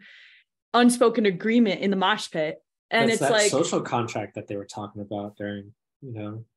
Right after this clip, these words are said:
Speaker 2: the master
Speaker 1: But then,
Speaker 2: relationship
Speaker 1: but then
Speaker 2: crisis.
Speaker 1: I, I, as soon as I leave the show, I'd never heard someone like that, you know? And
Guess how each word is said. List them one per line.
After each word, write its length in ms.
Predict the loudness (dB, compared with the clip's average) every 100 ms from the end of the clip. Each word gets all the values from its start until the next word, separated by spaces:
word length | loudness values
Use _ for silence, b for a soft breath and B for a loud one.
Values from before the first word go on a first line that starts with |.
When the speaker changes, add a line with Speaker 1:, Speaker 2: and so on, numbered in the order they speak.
| _
Speaker 2:
the 60 | -12
master 300 | -8 -6 2
Speaker 1:
But 160 | 4 6
then, 200 | 4 4
Speaker 2:
relationship 240 | 2 2
Speaker 1:
but 120 | 2
then 220 | 4 4 4
Speaker 2:
crisis. 160 | 2 2
Speaker 1:
I, 320 | 2 2 0
I, 120 | -4 0
as 200 | 2 2
soon 120 | 0
as 100 | 2
I 60 | 4
leave 300 | 2 0 0
the 80 | 0
show, 160 | 2 4
I'd 180 | 4
never 800 | 4 4 4 4 2 2 -4 -10 _
heard 260 | 0 0
someone 260 | 2 -2 -2
like 200 | -6 -8
that, 260 | -10 -12 -10
you 140 | -2 0
know? 380 | 2 0 -2 -6 B B B 2
And 400 | 4 6 6